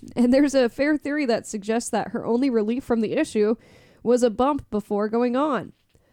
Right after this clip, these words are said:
More than anything else, however, it offered a momentary escape from touring.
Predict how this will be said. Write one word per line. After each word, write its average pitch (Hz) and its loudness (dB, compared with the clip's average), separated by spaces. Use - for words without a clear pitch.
More 208 -2
than 208 -2
anything 208 -4
else, 277 -2
however, 254 0
it 254 2
offered 294 0
a 269 4
momentary 269 2
escape - -2
from 190 -10
touring. - -10